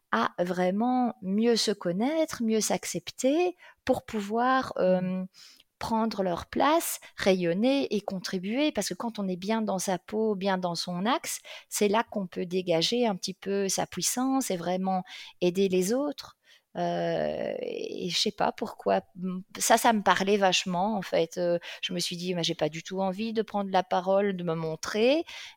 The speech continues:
Speaker 1: Mais ça, pour moi, c'est une cause tellement importante que je, je suis prête à me dépasser et à faire des sorties de zone de confort, un peu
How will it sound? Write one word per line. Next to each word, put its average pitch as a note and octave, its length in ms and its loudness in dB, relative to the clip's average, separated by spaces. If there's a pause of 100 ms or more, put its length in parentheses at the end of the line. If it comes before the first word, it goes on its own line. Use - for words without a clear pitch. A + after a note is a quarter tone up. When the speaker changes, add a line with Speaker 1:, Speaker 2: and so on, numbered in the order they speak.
Speaker 1:
Mais F3+ 140 2
ça, - 320 0
pour G#3+ 200 -2
moi, G#3 160 2
c'est G3+ 160 -2
une F#3+ 140 -2
cause - 320 -4
tellement C4 380 4
importante A3+ 880 0
que G#3 280 2 (420)
je, E3+ 640 0 (1040)
je G3+ 140 2
suis A3+ 160 0
prête C#4 240 2
à G3+ 140 6
me F#3+ 140 4
dépasser G3 540 2
et A3+ 240 4
à D#3 60 6
faire G3 260 2
des F#3 160 0
sorties - 640 -4
de F#3 100 -2
zone F#3+ 240 -4
de F3 100 -2
confort, F3 560 -2 (380)
un G3 140 0
peu E4 220 4